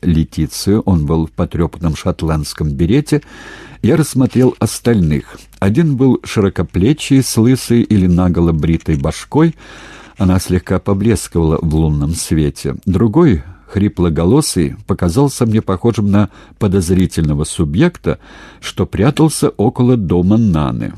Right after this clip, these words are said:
Моя догадка тут же подтвердилась. "Я говорил вам, рано или поздно Гарри заявится проведать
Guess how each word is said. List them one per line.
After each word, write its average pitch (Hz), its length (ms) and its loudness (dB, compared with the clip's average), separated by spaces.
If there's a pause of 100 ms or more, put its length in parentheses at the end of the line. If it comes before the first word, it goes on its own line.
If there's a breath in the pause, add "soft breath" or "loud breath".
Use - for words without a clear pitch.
Моя 95 260 0
догадка 135 540 0
тут 101 260 0
же 92 140 -4
подтвердилась. 78 960 -2 (680 loud breath)
"Я - 120 2
говорил 180 460 2
вам, 90 340 2
рано 156 240 2
или 120 160 4
поздно 127 480 2
Гарри 147 600 2
заявится 123 680 2
проведать 95 680 0